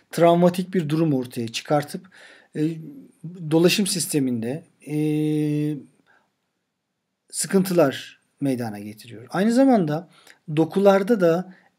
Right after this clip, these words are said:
ince, özellikle kılcal damarların, e, ulaştığı doku bölümlerinde tıkanmalara, yani oradan bir madde, e, alışverişi, gaz alışverişini engelleyerek böyle travmatik bir durumda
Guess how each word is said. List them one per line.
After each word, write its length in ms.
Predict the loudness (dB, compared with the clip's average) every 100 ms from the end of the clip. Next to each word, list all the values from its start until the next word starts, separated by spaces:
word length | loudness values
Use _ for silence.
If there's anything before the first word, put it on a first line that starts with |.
| -12
ince, 600 | -4 -2 0 2 2 2 -14 -8
özellikle 380 | -4 0 0 0
kılcal 480 | -2 0 6 6 6
damarların, 680 | 2 0 -4 -6 -8 -10 -12 _ -16
e, 360 | -10 -8 -8 -8
ulaştığı 600 | -4 -4 -2 -2 -2 -4 -6
doku 220 | -6 -2
bölümlerinde 680 | 0 0 -2 -6 -6 -4 -6 -6 -20 _
tıkanmalara, 840 | -10 0 2 2 0 0 -2 -6 -10 -18 -20 _
yani 260 | -2 0 2
oradan 340 | 2 2 0
bir 100 | 0
madde, 440 | 0 -2 -2 -4 -4 -8 _ _ -20 -18
e, 300 | -14 -10 -8
alışverişi, 680 | -6 -6 -4 -4 -6 -6 -2
gaz 220 | -2 -2
alışverişini 800 | -4 -6 -4 -4 -4 -4 -4 -6 -12 -2
engelleyerek 720 | 2 4 4 2 2 0 2
böyle 220 | 4 4 2
travmatik 560 | 0 0 0 -4 -8
bir 160 | -10 -8
durumda 480 | -6 -4 -4 -6